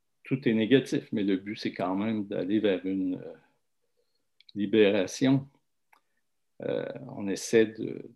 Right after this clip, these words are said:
de libérer, euh, cette respiration-là. On essaie de prendre contact avec soi pour arriver à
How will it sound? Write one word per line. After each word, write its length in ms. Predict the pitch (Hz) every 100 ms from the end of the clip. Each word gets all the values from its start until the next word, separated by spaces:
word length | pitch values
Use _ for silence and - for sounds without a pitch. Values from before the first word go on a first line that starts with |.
| -
de 200 | - - _ _ _ _ _ _ _ _ - - _ _
libérer, 1400 | 135 120 120 143 113 123 107 104 113 117 127 139 139 135 - _ _ _ _ _ _ _ _ _
euh, 40 | - - - -
cette 300 | - 104 -
respiration-là. 1400 | 117 - - _ - 113 110 98 - 131 135 131 131 123 _ _ _ _ _ _ _ _ - - _ _ _
On 240 | 101 101 104
essaie 640 | 98 - 120 117 117 110 110
de 460 | 104 - 90 - - - _ _
prendre 320 | - 123 139
contact 760 | 139 113 - 131 123 - - -
avec 320 | 101 104 -
soi 580 | - - 120 113 113 147 _ _ _ _ _ _ _ _ _ _ _ _ _ _ _ _ _ _
pour 140 | 127
arriver 540 | 131 113 107 107 135 135
à 540 | - 95 73 62 -